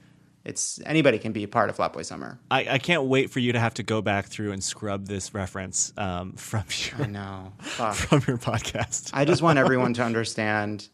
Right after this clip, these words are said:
Speaker 1: that that's a, that's, we're gonna call that, you know, it's dark, all right?
Speaker 2: Macabre.
Speaker 1: It's macabre, yeah. It's gallows humor, as they say.
Speaker 2: Mm-hmm.
Speaker 1: Um, still allowed.
Speaker 2: Yeah.
Speaker 1: Still allowed.
Speaker 2: It's such conservative theater, this bill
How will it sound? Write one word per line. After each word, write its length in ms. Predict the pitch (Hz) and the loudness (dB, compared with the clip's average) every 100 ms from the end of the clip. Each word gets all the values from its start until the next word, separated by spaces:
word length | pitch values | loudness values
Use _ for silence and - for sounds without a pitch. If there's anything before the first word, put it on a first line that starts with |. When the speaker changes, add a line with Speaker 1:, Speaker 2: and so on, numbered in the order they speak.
| - | -2
Speaker 1:
that 140 | 117 | 4
that's 240 | 135 135 127 | 6 6 4
a, 60 | 98 - | -2 2
that's, 240 | 160 156 151 | 4 4 2
we're 140 | 170 | -2
gonna 80 | 175 | 0
call 140 | 151 135 | 2 4
that, 240 | 127 - | 4 4
you 80 | 139 | 2
know, 60 | |
it's 100 | 127 | 0
dark, 640 | 117 127 123 127 - - _ _ _ | 2 6 6 6 0 -20 _ _ _
all 80 | 120 | 0
right? 400 | 117 117 113 - 104 | 4 4 2 -2 -6
Speaker 2:
Macabre. 600 | 110 113 104 101 104 101 | -4 -2 0 0 -4 -8
Speaker 1:
It's 100 | - | -2
macabre, 540 | 127 120 123 110 110 113 | -2 2 6 6 6 4
yeah. 160 | 104 | 0
It's 160 | 104 110 | 0 -6
gallows 720 | 117 127 127 131 127 123 120 | 6 10 10 10 8 4 0
humor, 480 | 123 123 123 127 131 | 2 2 4 2 0
as 160 | 127 | -2
they 140 | 117 110 | 0 -2
say. 400 | - 107 110 110 | 0 0 0 -2
Speaker 2:
Mm-hmm. 340 | 104 95 101 107 _ _ | -6 -6 -8 -10 _ _
Speaker 1:
Um, 380 | - 104 78 78 | -10 -6 -6 -6
still 280 | - 147 143 | -2 2 4
allowed. 380 | 117 107 110 - - | 6 4 2 -2 -8
Speaker 2:
Yeah. 240 | 110 92 80 | -4 -4 -4
Speaker 1:
Still 240 | - 139 | 0 0
allowed. 340 | 107 104 113 - | 2 2 0 2
Speaker 2:
It's 180 | 165 - | 0 4
such 300 | 220 233 - | 6 6 4
conservative 580 | 196 - 139 120 113 107 | 2 4 4 4 2 -2
theater, 540 | - 104 104 127 143 | -2 -2 0 -2 -2
this 260 | 151 147 - | -2 -4 -6
bill 640 | 139 151 156 165 185 | -4 2 4 2 0